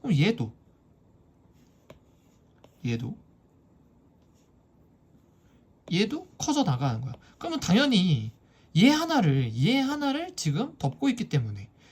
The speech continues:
여기를 덮고 있기 때문에 뭐 이렇게 하는 건 엄청 뭐 무조건 가능은 해.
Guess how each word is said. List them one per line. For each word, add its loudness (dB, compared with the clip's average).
여기를 2
덮고 -2
있기 -4
때문에 0
뭐 -4
이렇게 -8
하는 -2
건 -6
엄청 2
뭐 -2
무조건 -2
가능은 2
해. 0